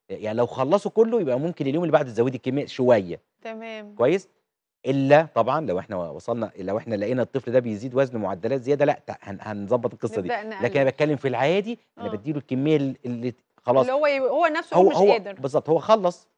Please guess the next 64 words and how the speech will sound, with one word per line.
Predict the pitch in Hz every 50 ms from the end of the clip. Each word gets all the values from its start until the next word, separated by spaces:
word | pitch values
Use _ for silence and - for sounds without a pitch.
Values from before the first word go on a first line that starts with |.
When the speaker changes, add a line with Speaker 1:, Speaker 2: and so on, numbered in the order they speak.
| _ _ _ _ _ _ _ _ _
Speaker 1:
الكمية | - 107 - 139 143 123
خلاص. | 117 - 110 131 127 - _ _ _ _ _ -
Speaker 2:
هو | 269 285
نفسه | 285 277 - - -
Speaker 1:
اليوم | - - -
اللي | 302
Speaker 2:
يبعد | 269 - 170
عن | 165
Speaker 1:
بعده | 151 147 127
Speaker 2:
الأكل. | 101 - - -
Speaker 1:
بالضبط، | 117 110 120 98 - -
Speaker 2:
يعني | - - 220 -
Speaker 1:
يبدأ | - 226
نز-، | 233 240
Speaker 2:
طبعًا | - 269 285
هو | 311 254 254
مش | 254 254 - -
هيتكلم | 247 - _ - - 269 254 214 196
يقول | 196 208 233
مش | 226 143
Speaker 1:
هو، | 151 160
Speaker 2:
قادر، | 175 180 165
Speaker 1:
هو | 160 175
Speaker 2:
بس | 180
ح-، | 165
Speaker 1:
هيتفتف، | 160 165 156 - 175 175 190 - - 156
Speaker 2:
ح-، | - - - 254
هي-، | 254 247 247 240 233
Speaker 1:
هيتفتف، | 165 170 160 - 151 - -
Speaker 2:
خلاص | 311 311 277 240 135 127
Speaker 1:
آه. | 247
Speaker 2:
هي-، | 240 240 247 240 233 247 262
يروح | 269 277 302 -
يلعب، | 294 269 269 262 233 233 240 220
يسيبك، | 240 220 - - 269 269 226 247 240 - -
يمشي، | 254 262 285 294
يبقى | - 110
Speaker 1:
بالضبط، | 104 - 127 123
Speaker 2:
عارف | - -
Speaker 1:
مش | - 123 147
Speaker 2:
إنه | 131 135
Speaker 1:
هيبقى | 135
Speaker 2:
شبع. | 127 120 - - 101
Speaker 1:
مهتم، | - _ _ _ -
وهي | 135 170 226 240
هتحس | - - - - 214 - - -
بيه، | 135 160 165
وهي | 127 127 127
الأم | 143 160 190 175
دايمًا | 143 156 160 160 135
بلغة | 110 95 104 101 104 139 151 139 113
بينها | 110 147 147 131
وبين | 110 92 113
طفلها | 107 113 104 143 139
تعرف | - 147 135 127 113 -
إزاي | 101 92 117 127
بيشبع | 120 - 285 277 247 233
Speaker 2:
طبعًا. | - -
Speaker 1:
بالضبط. | - - - _ _ _ _ _ _ _ _ -
Speaker 2:
طبعًا، | 247 233 226 226
طب | - 254 240
عايزة | 254 254 254 240 285
أسأل | 285 269 - - 254 247 - - 269 262
حضرتك، | - 269 226 220 240 254 247 - 269